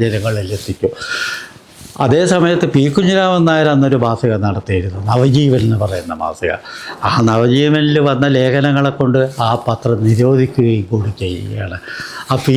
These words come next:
ഈ നിലയിൽ കാസർഗോഡ് പ്രദേശത്തിൻ്റെ അദ്ദേഹം ഏറ്റവും വലിയ രാഷ്ട്രീയ സംഘാടകൻ മാത്രമല്ല, സാഹിത്യകാരനാണ്. അദ്ദേഹം പാവങ്ങൾ വായിച്ചു. നാലപ്പാട്ട് നാരായണ മേനോൻ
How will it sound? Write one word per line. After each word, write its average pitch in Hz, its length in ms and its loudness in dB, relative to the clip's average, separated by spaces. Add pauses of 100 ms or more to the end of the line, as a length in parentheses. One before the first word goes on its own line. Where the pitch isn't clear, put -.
ഈ - 20 2 (160)
നിലയിൽ 180 460 4 (240)
കാസർഗോഡ് 180 800 2 (120)
പ്രദേശത്തിൻ്റെ 131 800 0 (1080)
അദ്ദേഹം 120 480 2 (400)
ഏറ്റവും 135 520 2
വലിയ 117 340 2 (400)
രാഷ്ട്രീയ 135 520 2
സംഘാടകൻ 131 680 2 (100)
മാത്രമല്ല, 127 440 0 (300)
സാഹിത്യകാരനാണ്. 135 960 2 (460)
അദ്ദേഹം 175 300 2 (100)
പാവങ്ങൾ 185 440 2
വായിച്ചു. 131 380 2
നാലപ്പാട്ട് 151 580 2 (100)
നാരായണ 160 380 2 (120)
മേനോൻ 156 260 2